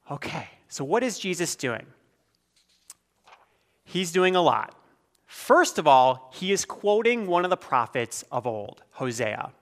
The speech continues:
So this is a scripture out of the prophet Hosea, centuries before Jesus, who said this. And Hosea is speaking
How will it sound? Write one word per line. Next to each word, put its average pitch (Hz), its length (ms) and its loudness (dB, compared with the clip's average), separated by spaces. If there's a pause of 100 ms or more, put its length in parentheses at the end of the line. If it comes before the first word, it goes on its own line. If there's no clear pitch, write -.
(320)
So - 120 -8
this 185 200 2
is 294 80 -2
a 320 80 0
scripture 165 500 0
out 139 200 4
of 156 80 -2
the 165 60 -6
prophet 135 300 0
Hosea, 117 420 -2
centuries 262 1040 -2
before 139 760 -2
Jesus, - 720 -12 (220)
who 131 100 -10
said 120 320 -2
this. - 420 -12 (960)
And 139 140 -2
Hosea 180 320 4
is 208 80 4
speaking 202 600 -4